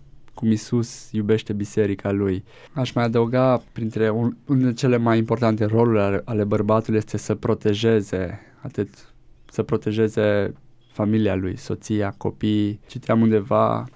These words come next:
un lucru care, frumos, care mi-a rămas în minte. Scria că un tată, cel mai important, cel mai bun lucru care un tată poate să-l facă pentru copiii lui este să, să-și iubească soția, să o vadă împreună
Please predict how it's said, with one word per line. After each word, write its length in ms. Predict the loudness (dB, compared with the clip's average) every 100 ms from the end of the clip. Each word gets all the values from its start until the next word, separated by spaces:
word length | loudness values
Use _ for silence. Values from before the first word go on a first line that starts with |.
| -10
un 140 | -4
lucru 220 | -4 -4 -6
care, 460 | -4 -2 -2 -4 -6
frumos, 380 | -4 0 0
care 200 | 0 -2
mi-a 140 | 0 0
rămas 340 | 2 0 -2
în 80 | -2
minte. 440 | -2 0 0 -2 -4 -16
Scria 600 | -14 -6 -2 2 2 -2 -6
că 280 | -4 -4 -4
un 360 | -6 -4 -2 -2 -4
tată, 640 | 0 0 0 0 2 2 -2 -10 -4
cel 180 | 0
mai 220 | 2 4 2
important, 640 | 2 -2 0 0 0 -4 -6
cel 160 | -2
mai 140 | 2 2
bun 200 | 2 2
lucru 220 | 2 -2
care 240 | -2 0
un 120 | 0 0
tată 300 | 0 0 0
poate 200 | -2 -2
să-l 100 | -4
facă 280 | -4 -4
pentru 300 | -4 -4 -6 -6
copiii 500 | -6 -2 0 2 2
lui 320 | 0 0 0
este 280 | -2 -4 -12
să, 240 | -6 -6
să-și 360 | -4 -4 -4 -2
iubească 360 | 0 0 -4
soția, 640 | -8 -8 -8 -8 -6 -8 -10
să 140 | -8
o 40 |
vadă 520 | -2 0 0 0 -2 -4
împreună 600 | -6 -4 0 0 0